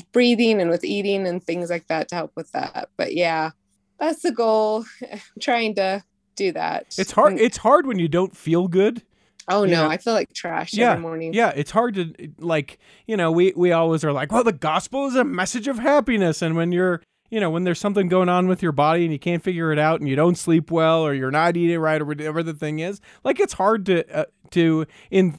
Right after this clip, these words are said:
Speaker 2: in some ways even feel the spirit, if I can, you know, posit that
Speaker 1: Oh,
Speaker 2: as
Speaker 1: yeah.
Speaker 2: a thought. Yeah.
Speaker 1: Well, 'cause it, you're like a zombie sometimes. Like, sometimes I feel like a zombie. Like, when I wake up, I'm like, "Meh." Like, that's how I
Speaker 2: <laughs>
Speaker 1: wanna communicate. Literally. I'm like,
Speaker 2: Yeah.
Speaker 1: "I just,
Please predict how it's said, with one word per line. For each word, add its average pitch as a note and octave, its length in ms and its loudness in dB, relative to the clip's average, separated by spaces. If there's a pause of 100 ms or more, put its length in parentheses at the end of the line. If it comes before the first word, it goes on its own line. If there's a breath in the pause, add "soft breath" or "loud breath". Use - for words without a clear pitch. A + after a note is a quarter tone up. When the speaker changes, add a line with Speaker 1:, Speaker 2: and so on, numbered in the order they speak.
(140)
Speaker 2:
in E3+ 160 2
some D#4 300 0
ways D#3 340 4
even F#3 300 0 (240)
feel G#3 240 2
the F3+ 100 2
spirit, C4+ 400 0
if C3+ 100 -4
I C#3+ 120 2
can, C#3 260 -2 (160)
you D#3 100 -8
know, C3+ 120 -6
posit D3 420 -4
that F3+ 200 2
Speaker 1:
Oh, - 20 2
Speaker 2:
as D4+ 80 2
Speaker 1:
yeah. A#3 120 0
Speaker 2:
a - 40 -8
thought. D3 360 -6
Yeah. G#3+ 200 -8 (400)
Speaker 1:
Well, C#4 440 0 (220)
'cause C#4 320 -6 (100)
it, - 240 -2 (340)
you're C4 280 0
like E4+ 160 0
a B3+ 100 -2
zombie G3 500 -2
sometimes. E3 840 -10
Like, G3 140 0
sometimes C4+ 380 2
I G#3+ 80 0
feel G#3 140 0
like F#3 140 0
a F3+ 40 -2
zombie. E3 420 -4
Like, E3 220 -4
when G3 120 -6
I F#3 80 -4
wake F#3 260 -4
up, E3+ 200 -4
I'm F3 140 -12
like, D#3+ 220 -10
"Meh." D#3+ 840 -4 (100)
Like, F#3+ 280 -4
that's A3+ 220 -2
how B3 60 -2
I A#3+ 120 -2
Speaker 2:
<laughs> A3 80 -8
Speaker 1:
wanna G#3 140 -8
communicate. G3 640 -8
Literally. G#3+ 580 -4
I'm G#3+ 140 -8
like, G#3 140 -10
Speaker 2:
Yeah. C3+ 100 -10
Speaker 1:
"I A#3+ 80 -2
just, A#3 280 -8